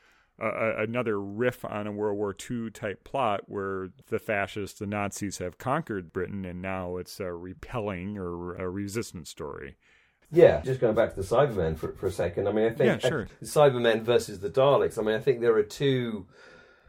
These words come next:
Speaker 2: two sort of Nazi stories, one of which is the Nazis have taken over and we have to resist them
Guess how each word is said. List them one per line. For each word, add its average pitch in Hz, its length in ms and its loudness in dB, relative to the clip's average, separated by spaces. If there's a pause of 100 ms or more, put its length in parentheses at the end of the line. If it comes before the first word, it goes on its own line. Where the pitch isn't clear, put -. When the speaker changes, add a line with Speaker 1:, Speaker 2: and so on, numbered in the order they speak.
(460)
Speaker 2:
two 190 260 2
sort 143 220 6
of 113 120 6
Nazi 123 520 8
stories, 113 500 6
one 127 260 6
of 107 140 0
which 104 280 0
is 98 180 -2
the 113 100 0
Nazis 107 500 2
have 92 140 -8
taken 104 360 0
over 95 360 4
and 92 120 -2
we 98 120 -6
have 95 200 -4
to 98 100 -4
resist 98 540 -4
them 71 380 -6